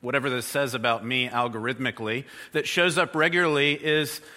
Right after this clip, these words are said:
uh, this news feed of Olympic stadiums that used to be glorious and grandiose and huge and remarkable, and now are depressing doldrums. They are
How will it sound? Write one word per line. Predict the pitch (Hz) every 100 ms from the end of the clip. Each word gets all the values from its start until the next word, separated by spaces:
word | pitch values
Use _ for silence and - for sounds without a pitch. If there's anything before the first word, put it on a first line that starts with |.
| -
uh, | 139 139 151
this | 160 156
news | 170 180 226 -
feed | - 135 113 127 131 -
of | 151 151 151 131 -
Olympic | 156 156 185 214
stadiums | - - 151 151 151 135 131 131
that | 131 135
used | 143 180 -
to | 185
be | 151 139
glorious | 117 139 165 196 202 208 196 - -
and | 143 127
grandiose | 143 147 165 160 151 147 156 160 - - - - -
and | 131 123
huge | - - 196 208 180
and | 151 143
remarkable, | 135 131 139 151 165 143 147 151
and | 123 120
now | 123 131 139 143 -
are | 123 123 120
depressing | 113 107 - - 127 - 127 113
doldrums. | 101 107 107 90 87 73 -
They | 98 110
are | 117 120